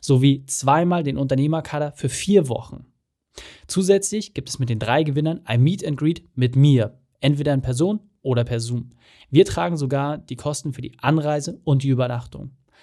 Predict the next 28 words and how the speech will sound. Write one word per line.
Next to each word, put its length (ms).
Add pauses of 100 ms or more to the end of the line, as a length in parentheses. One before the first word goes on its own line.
(260)
Also 320
geh 200
auf 220
raikane 520
punkt 180
de 220
slash 340
buch, 320
bestell 320
dir 160
für 140
dich 400
und 100
deine 200
Unternehmerfreunde 760 (280)
das 220
Werk 200
entsprechend 400
vor 400 (140)
und 120
bekomme 340
damit 300
die 60
Chance 420
auf 140
diese 220
tollen 240
Preise. 420